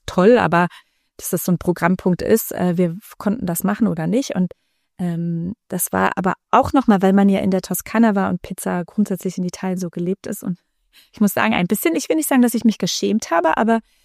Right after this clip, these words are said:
tatsächlich denkt man ja immer, ja, alles easy und auch hier ein Rezept da. Aber es war schon noch mal ganz interessant, wirklich von einem italienischen Koch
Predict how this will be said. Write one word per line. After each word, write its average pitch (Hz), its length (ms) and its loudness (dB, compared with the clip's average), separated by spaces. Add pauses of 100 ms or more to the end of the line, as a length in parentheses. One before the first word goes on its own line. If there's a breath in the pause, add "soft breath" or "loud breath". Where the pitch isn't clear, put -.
(320)
tatsächlich 208 460 0
denkt 220 180 0
man 214 100 0
ja 202 80 2
immer, 190 220 -2
ja, 247 320 0
alles 214 280 -2
easy 220 420 0
und 196 200 -2
auch 208 140 -4
hier 240 180 -2
ein 214 60 2
Rezept 202 380 -8
da. 226 300 -4
Aber 226 100 -4
es - 120 -6
war 254 140 -6
schon 294 200 -6
noch 247 120 0
mal 233 120 0
ganz 214 180 -4
interessant, - 600 -8
wirklich - 260 -10
von 190 140 -4
einem 180 180 -4
italienischen 240 800 0
Koch 226 280 2